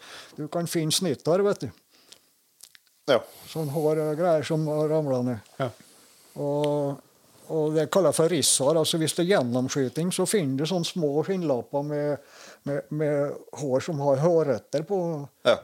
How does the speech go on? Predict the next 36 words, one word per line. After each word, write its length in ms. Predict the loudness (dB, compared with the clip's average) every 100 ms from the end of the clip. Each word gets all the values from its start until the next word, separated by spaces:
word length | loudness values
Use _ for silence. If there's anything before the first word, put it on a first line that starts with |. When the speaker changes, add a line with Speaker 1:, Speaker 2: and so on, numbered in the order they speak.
| -6
Speaker 1:
Det 240 | -4 -4
er 60 | -2
på 140 | -2
utlagssiden. 600 | 0 -2 -2 -4 -6 -8 -4
Speaker 2:
Ja. 140 | -2 -2 -4 _ _ _ _ _ _ _ -10
Speaker 1:
Så 220 | -2 2 2 0
det 140 | 0 0
er 180 | 2 2
interessert 560 | 0 0 0 0 -2
i 100 | 0 2 2
det, 180 | 0 0 0
det, 100 | -2 -6 -2
eventuelt 460 | 0 0 2 0 0
hår 380 | 0 2 2 2
og, 380 | 2 2 2 2
og 100 | 2
blod, 200 | 0 0
selvfølgelig, 580 | -2 0 0 0 2 2 0
da. 80 | -2
Speaker 3:
Ja. 40 | -8 _ _ _ _ _ _ _ _ _ _ _ -20 _ _ _
Speaker 1:
Jeg 200 | -6 -4
brukte 340 | 0 0 0 -2
bestandig 500 | 0 2 2 2 2
å 80 | 2
ha 40 |
med 160 | 0 -2
meg 140 | 0
noe 160 | 0 0
sånn 220 | -4 -4
tørkepapir, 800 | 0 0 0 -6 -6 -8 -6 -6
så 140 | -4 -2
jeg 200 | -2 -4 -10 -20 -20 -20 -20 -20 -8
brukte 320 | -6 -4 -2
å 40 | 0
stryke 380 | 2 2 2
av 220 | -2 -2